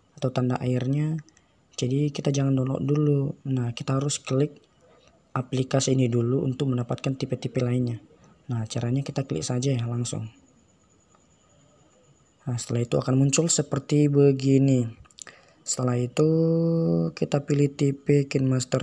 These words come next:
yang enam titik delapan. Nah, ini ya, enam titik delapan satu satu empat satu tiga mode. Nah, setelah itu kita download ya. Ah, kita klik.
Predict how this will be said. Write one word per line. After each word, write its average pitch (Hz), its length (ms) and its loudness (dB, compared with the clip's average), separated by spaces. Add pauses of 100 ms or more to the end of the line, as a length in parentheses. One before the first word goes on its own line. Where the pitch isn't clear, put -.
yang 131 400 -2 (540)
enam 123 180 2
titik 127 300 -2
delapan. 123 500 2
Nah, - 80 -6
ini 127 240 0
ya, 139 80 2 (240)
enam 123 220 -4
titik - 260 -4
delapan 120 480 -4
satu - 240 -8
satu 123 240 -2
empat 120 220 -6 (180)
satu 127 320 -4
tiga 120 240 -6
mode. 127 320 -2 (720)
Nah, 113 300 -4
setelah 117 320 -4
itu 156 420 2
kita 151 560 4
download 143 560 4
ya. 120 240 -4
Ah, 131 140 -2
kita 123 180 -4
klik. 131 400 0